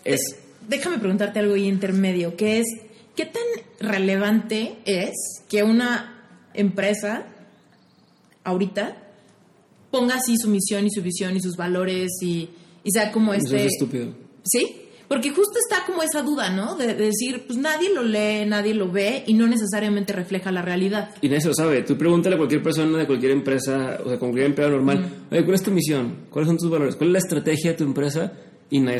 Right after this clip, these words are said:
Speaker 1: sabe, nadie sabe. De hecho, eso es lo que nos encargamos en Astrolab.
Speaker 2: Ujú.
Speaker 1: O sea, era como ese tema de, "Es que tengo una misión bien padre, que me tardé un chorro en craftear, en hacer y demás". Nadie se la sabe, ni incluso los directores se la saben,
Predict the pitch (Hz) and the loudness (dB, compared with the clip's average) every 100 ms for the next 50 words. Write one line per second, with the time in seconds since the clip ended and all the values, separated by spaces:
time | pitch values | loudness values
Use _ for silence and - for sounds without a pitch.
0 | 123 120 120 117 - - 123 123 127 - | -2 -4 -6 -8 -12 -10 -8 -6 -4 -2
1 | 143 143 170 180 170 147 131 135 147 151 | 0 2 2 2 2 2 4 2 2 4
2 | 175 175 170 120 117 - - - - 175 | 2 2 0 0 -2 -6 -16 -14 -8 -4
3 | 131 139 123 - 135 147 156 160 160 160 | 0 0 0 -2 -2 0 0 0 0 2
4 | 156 - - - 175 175 202 196 180 175 | 0 -2 -8 -6 -2 2 4 4 4 4
5 | 180 175 170 160 147 135 139 156 170 170 | 4 2 2 2 2 0 0 0 0 0
6 | 170 147 - 170 185 196 190 - - 139 | 0 -4 -2 0 2 0 -2 -10 -8 0
7 | 139 127 147 160 160 147 143 165 175 - | 2 2 2 2 4 2 2 2 -2 -6
8 | - - - 135 143 143 135 135 139 139 | -20 -14 -4 0 2 0 0 2 2 2
9 | 147 147 135 147 170 151 139 135 - 139 | 4 6 6 4 4 2 0 0 0 -2
10 | 143 135 127 131 139 139 | -2 -2 -2 0 0 -2